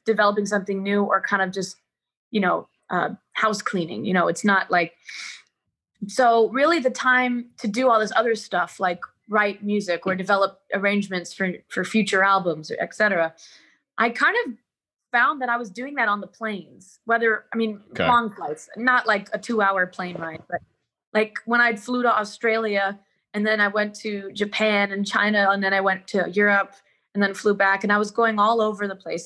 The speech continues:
Speaker 1: I was finally, like, I'd have a couple, few glasses of wine or something, and I would just get to work and write and write and write, because I was kind of forced to be in one place.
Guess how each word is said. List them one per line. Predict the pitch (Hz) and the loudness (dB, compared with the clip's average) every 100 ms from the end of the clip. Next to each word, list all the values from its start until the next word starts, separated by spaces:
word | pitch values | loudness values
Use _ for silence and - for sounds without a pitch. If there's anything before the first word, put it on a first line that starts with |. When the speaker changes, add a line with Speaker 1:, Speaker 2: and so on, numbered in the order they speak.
| - | 0
Speaker 1:
I | 214 | 0
was | 233 - - _ _ - | -2 -6 -16 _ _ -2
finally, | 254 269 | 0 2
like, | 247 | 2
I'd | 226 | 2
have | 233 240 | 0 0
a | 220 | 0
couple, | 220 220 277 220 _ _ _ | -2 -2 -6 -14 _ _ _
few | 262 | -10
glasses | 262 254 254 254 | -2 0 0 -4
of | 254 | -6
wine | 240 240 247 254 | 0 0 0 -2
or | |
something, | 254 240 247 269 294 - - - - | -4 -4 -4 -10 -12 -16 -20 -12 -2
and | 240 | 2
I | 247 | 2
would | 247 208 | 0 0
just | 233 226 - - _ _ 190 | -2 -2 -8 -20 _ _ -6
get | 185 262 - | -2 -2 -2
to | 247 | -6
work | 220 262 - - | -2 0 -2 -6
and | 202 196 | -10 -6
write | 202 262 214 - | -2 0 -2 -6
and | 196 | -2
write | 214 254 202 | 0 0 -2
and | 190 | -2
write, | 202 240 226 | 0 0 -2
because | 180 - 196 | -6 -4 0
I | 214 | 0
was | 202 202 - _ _ | -2 -8 -12 _ _
kind | - 247 | -2 -2
of | 233 190 _ _ _ _ - | -2 -8 _ _ _ _ -20
forced | - 226 233 247 - | -8 0 0 0 -4
to | 226 | -2
be | 240 | 0
in | 220 | 0
one | 196 190 | 0 -2
place. | 170 175 202 | -4 -6 -6